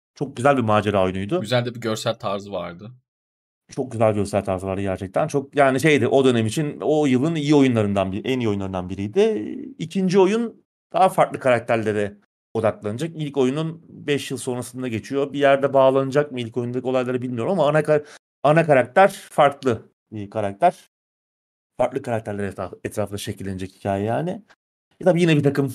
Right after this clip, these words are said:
Speaker 1: korkutucu gizemler, işte bir takım paranormal olaylar olacak. Yine bir korku macera oyunu, gerilimli, e, psikolojik korku macera oyunu gibi bir şey olacak.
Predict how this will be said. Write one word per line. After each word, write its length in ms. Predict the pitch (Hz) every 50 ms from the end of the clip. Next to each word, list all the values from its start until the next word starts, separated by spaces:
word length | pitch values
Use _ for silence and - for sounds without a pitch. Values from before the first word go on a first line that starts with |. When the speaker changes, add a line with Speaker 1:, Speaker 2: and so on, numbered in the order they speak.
| - - -
Speaker 1:
korkutucu 500 | - - 131 - - 120 120 110 123 127
gizemler, 520 | 113 110 104 113 101 92 90 98 110 117
işte 480 | 101 - - - - 107 101 104 104 101
bir 40 | 104
takım 240 | - 98 - 107 107
paranormal 600 | - - 107 104 98 98 98 98 98 95 95 101
olaylar 340 | - 98 92 85 85 92 104
olacak. 460 | 104 101 101 92 - - - - - _ _ _ _ _ _ _ _ _ _ _ _ _
Yine 340 | - 110 107 110 113 - -
bir 220 | 123 120 117 - - - _ _ _
korku 420 | - - 131 127 120 120 - 139 127
macera 440 | 120 117 113 107 107 107 104 98 95
oyunu, 340 | 95 92 90 87 87 85 - _ _ _ _ -
gerilimli, 680 | 101 98 107 101 104 101 101 101 101 101 101 95 95 _ _ -
e, 340 | 104 98 98 98 98 98 98 -
psikolojik 420 | - - - 107 104 101 101 -
korku 460 | - 98 98 95 95 - 120 117 - _ _ _ _ -
macera 400 | 104 98 95 95 98 92 98 95
oyunu 160 | 92 92 90
gibi 200 | 87 90 87 85
bir 40 | -
şey 160 | - - 98
olacak. 360 | 85 90 104 135 160 - -